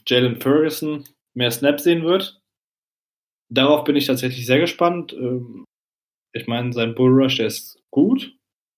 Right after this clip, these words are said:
Das haben wir auch schon zwei, dreimal gesagt. Der hat jetzt auch, wo er halt bisher Be-, Probleme hatte, ist den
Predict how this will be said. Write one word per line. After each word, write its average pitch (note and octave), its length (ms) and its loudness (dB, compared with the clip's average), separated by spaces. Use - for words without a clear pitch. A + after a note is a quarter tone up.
Das - 140 -6
haben C3+ 80 4
wir A2+ 120 4
auch A#2 100 2
schon B2+ 140 -4
zwei, B2+ 140 0
dreimal A2+ 260 -2
gesagt. B2+ 420 0
Der A2+ 140 2
hat B2+ 120 0
jetzt C3 180 0
auch, A#2 300 -2
wo A#2+ 100 4
er B2 120 6
halt C3 180 4
bisher C#3 260 4
Be-, C3+ 220 4
Probleme C3+ 500 2
hatte, B2 180 0
ist B2 320 0
den A2+ 360 -4